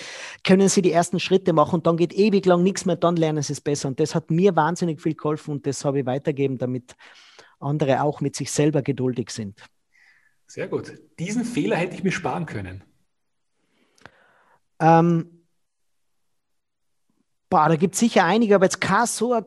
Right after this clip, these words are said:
Speaker 1: großer, wo ich immer denk, also immer die Frage, was würdest du anders machen in meinem Le-, in deinem Leben, habe ich öfter darüber nachgedacht, nichts grundsätzlich. Ähm, vielleicht, vielleicht, ähm,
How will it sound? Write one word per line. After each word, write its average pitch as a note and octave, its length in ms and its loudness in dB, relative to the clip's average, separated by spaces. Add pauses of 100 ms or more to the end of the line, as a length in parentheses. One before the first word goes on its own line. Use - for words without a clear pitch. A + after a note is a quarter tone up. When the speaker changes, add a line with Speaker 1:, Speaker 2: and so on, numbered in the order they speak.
Speaker 1:
großer, G#3+ 600 0
wo F#3+ 100 0
ich G3 60 2
immer G#3 160 0
denk, F#3+ 340 -2 (300)
also F3 180 2
immer A3 220 4
die F#3+ 100 2
Frage, F#3+ 380 2
was F3 180 0
würdest G#3 260 2
du F#3+ 60 0
anders F#3 380 -2
machen F3+ 320 0
in F3+ 80 0
meinem F3 260 0
Le-, D#3+ 120 0
in E3+ 180 -4
deinem E3+ 260 0
Leben, E3+ 380 0 (480)
habe E3 220 2
ich F3 60 4
öfter F3+ 280 0
darüber F3 240 2
nachgedacht, E3 720 0
nichts - 240 -4
grundsätzlich. C#3+ 720 -6 (260)
Ähm, C3 400 -8 (1000)
vielleicht, E3 640 0
vielleicht, E3+ 640 -2
ähm, D#3+ 380 -2